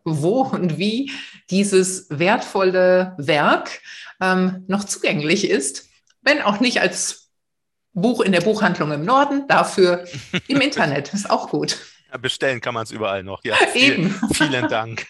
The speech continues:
Speaker 2: <laughs>
Speaker 1: Wir danken Ihnen sehr für dieses wundervolle Gespräch, für die vielen tollen Bilder, die Sie gezeichnet haben, die Erfahrungsräume, Erlebensräume und damit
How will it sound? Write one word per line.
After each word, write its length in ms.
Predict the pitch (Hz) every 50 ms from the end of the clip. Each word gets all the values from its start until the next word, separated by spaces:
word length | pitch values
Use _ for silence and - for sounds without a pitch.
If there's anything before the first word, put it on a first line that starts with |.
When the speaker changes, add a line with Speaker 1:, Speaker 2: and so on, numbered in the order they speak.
| -
Speaker 2:
<laughs> 1000 | - - _ _ - 254 - - - - 240 - - - - - - - - -
Speaker 1:
Wir 180 | 202 233 226 196
danken 480 | - 240 277 339 415 403 - 285 269
Ihnen 720 | 247 - - 208 208 233 262 262 220 202 196 190 185 - -
sehr 520 | 160 135 135 131 139 185 175 151 139 139
für 160 | - - 175
dieses 500 | 165 151 175 180 175 180 180 180 180 160
wundervolle 640 | 151 147 160 202 226 233 226 214 214 - 190 185 180
Gespräch, 320 | 175 175 - - 151 -
für 160 | - 190 185
die 180 | 156 185 185 170
vielen 640 | 180 - - - - 240 254 277 277 269 247 233 220
tollen 600 | - - 233 220 220 220 220 220 214 196 143 185
Bilder, 340 | 196 220 269 285 233 175 151
die 140 | 147 165
Sie 140 | 160 165 160
gezeichnet 640 | - 156 151 - - 156 151 151 147 - 156 156 -
haben, 360 | 151 147 143 151 139 135 143
die 120 | 147 139
Erfahrungsräume, 960 | 143 147 - - 196 196 208 202 180 175 170 - - 160 165 160 156 160 160 160 - - - - -
Erlebensräume 840 | - 151 156 180 202 208 202 196 - 160 165 160 165 165 160 - - - _
und 340 | - 202 202 208 - - -
damit 480 | 175 180 208 233 247 254 254 - -